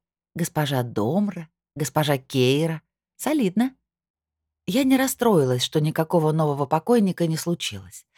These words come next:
В конце концов, я ещё не разобралась с предыдущим. Хорошо, что записка сразу попала к адресату. Окажись она в руках, к примеру, Зейна, вот бы он покуражился.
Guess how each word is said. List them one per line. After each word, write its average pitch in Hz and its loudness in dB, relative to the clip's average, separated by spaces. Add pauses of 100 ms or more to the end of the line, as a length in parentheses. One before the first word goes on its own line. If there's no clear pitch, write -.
(160)
В - -20
конце 170 2
концов, 175 2
я 165 4
ещё 160 0
не 151 0
разобралась 170 0
с - -10
предыдущим. 190 -4 (460)
Хорошо, 208 0
что 202 0
записка 151 -2
сразу 143 0
попала 131 0
к 131 -10
адресату. 143 -8 (240)
Окажись 147 0
она 151 2
в 151 -6
руках, 156 0
к - -14
примеру, 165 0
Зейна, 220 0 (320)
вот 220 4
бы 180 2
он 170 0
покуражился. 135 -2